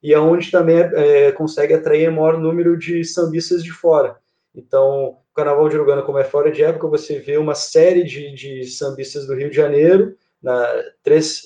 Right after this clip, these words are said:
finais de semana depois do Carnaval daqui, e também uma série de, é, coisas e objetos readaptados,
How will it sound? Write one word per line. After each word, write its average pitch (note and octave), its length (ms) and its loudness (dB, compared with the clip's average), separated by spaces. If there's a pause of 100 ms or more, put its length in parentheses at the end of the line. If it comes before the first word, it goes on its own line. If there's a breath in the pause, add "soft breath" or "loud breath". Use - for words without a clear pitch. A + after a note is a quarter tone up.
finais C3+ 300 -2
de - 60 -14
semana C3 240 -2
depois D3 400 0
do D#3 60 -8
Carnaval C3+ 360 2
daqui, D#3 420 -4 (380 loud breath)
e E3 80 -4
também D#3+ 300 4
uma F#3 120 4
série G#3 520 2
de, F#3 600 -2 (220 soft breath)
é, D3+ 440 6 (140)
coisas D#3 460 4
e D3+ 80 -10
objetos D3+ 560 -6
readaptados, D#3 1120 -4